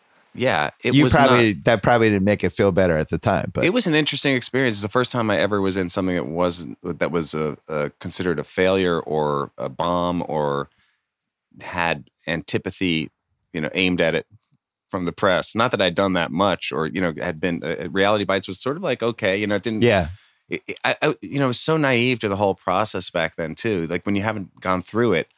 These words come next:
Speaker 2: Yeah.
Speaker 1: you don't necessarily care about all that stuff as much in a way, 'cause you're not aware of how, how much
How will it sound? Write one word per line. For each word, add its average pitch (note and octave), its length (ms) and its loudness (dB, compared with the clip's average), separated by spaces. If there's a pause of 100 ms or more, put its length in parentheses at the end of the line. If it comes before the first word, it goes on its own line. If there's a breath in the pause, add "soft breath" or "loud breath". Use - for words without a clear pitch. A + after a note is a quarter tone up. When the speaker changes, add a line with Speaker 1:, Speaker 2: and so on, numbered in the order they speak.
Speaker 2:
Yeah. G#2 260 4
Speaker 1:
you G#2 60 0
don't A#2 240 0 (260)
necessarily G2 840 -4 (560)
care C3+ 320 -2
about E2 240 2
all D2+ 140 0
that C#2 140 -4
stuff - 280 -6
as D2 100 -8
much C2 440 -8
in E2 80 -8
a D#2 80 -4
way, C2+ 260 -4 (360)
'cause G2+ 120 -4
you're G2+ 80 2
not G#2+ 240 2 (120)
aware G#2+ 400 2
of F#2+ 80 -2
how, F#2 360 0
how F#2+ 140 -4
much F#2+ 320 -2